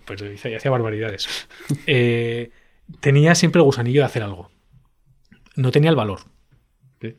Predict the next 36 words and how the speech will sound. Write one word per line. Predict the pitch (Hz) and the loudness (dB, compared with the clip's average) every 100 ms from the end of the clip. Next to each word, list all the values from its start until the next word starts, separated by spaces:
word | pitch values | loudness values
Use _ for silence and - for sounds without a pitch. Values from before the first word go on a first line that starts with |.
| _ _ | _ _
O | |
sea, | - | -8
digo, | 107 104 | -6 -6
yo | 107 117 | -6 -6
tuve | 117 123 | -2 -2
la | 120 | -2
suerte | - 127 113 107 104 | -2 -4 -4 -10 -10
de | 113 | -10
empezar | 107 107 117 | -8 -8 -8
una | 113 120 | -6 -6
carrera | 120 120 | -6 -8
profesional, | 113 113 113 120 120 | -8 -10 -8 -6 -6
pues, | 113 104 - | -8 -14 -14
desde | 120 104 104 | -12 -10 -10
la | 104 101 104 | -10 -12 -12
universidad, | 104 107 104 113 123 147 _ | -10 -8 -6 -4 -6 -6 _
como | - 117 | -10 -8
ingeniero | 110 120 | -4 -4
industrial, | 120 - 143 147 - _ | -4 -4 -4 -4 -8 _
en | 120 131 | -2 -2
un | |
proyecto | 131 147 143 | 2 2 2
también | 143 139 135 | -2 -2 -4
muy | 131 | -6
bonito | 131 147 117 | -6 -6 -6
que | |
fue | 110 131 120 - _ _ - | -8 -8 -8 -12 _ _ -12
el | 113 | -8
de | |
la | 107 | -8
energía | 107 - 127 | -10 -6 -4
renovable | 135 131 135 139 110 | -4 -6 -6 -4 -6
y | |
el | 104 | -6
de | |
hacer | 101 139 135 | -6 -6 -6